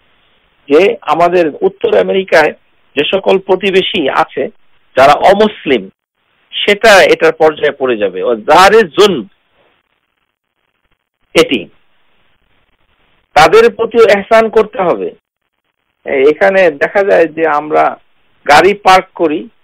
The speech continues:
একটা প্রতিবেশীর পার্কওয়েটাকে আমরা ড্রাইভওয়েকে block করে দেই।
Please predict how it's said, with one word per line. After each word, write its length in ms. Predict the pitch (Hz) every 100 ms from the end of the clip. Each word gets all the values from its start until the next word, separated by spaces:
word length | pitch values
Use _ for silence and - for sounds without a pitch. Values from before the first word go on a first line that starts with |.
| _ _ _
একটা 240 | 131 - 151
প্রতিবেশীর 800 | - 180 185 180 175 196 160
পার্কওয়েটাকে 1000 | 139 - 160 170 170 170 156 160 - 180
আমরা 500 | 214 143 135 143 110 - _ _ _ _
ড্রাইভওয়েকে 640 | - 143 170 170 170 156 143
block 300 | 117 151 -
করে 200 | 156 123
দেই। 180 | 92 85